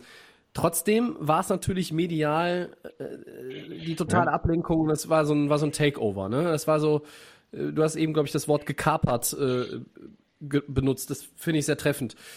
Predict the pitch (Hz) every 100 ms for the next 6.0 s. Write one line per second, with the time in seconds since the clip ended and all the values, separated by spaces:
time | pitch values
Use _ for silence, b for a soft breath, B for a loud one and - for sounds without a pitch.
0 | B B - 156 170 180 208 - 214 294
1 | 247 247 247 - 240 240 220 185 175 -
2 | 175 170 185 - 180 170 165 160 156 151
3 | 143 127 147 - 151 151 185 190 180 -
4 | 147 156 165 156 151 156 147 143 139 143
5 | 143 160 156 156 156 156 147 139 - -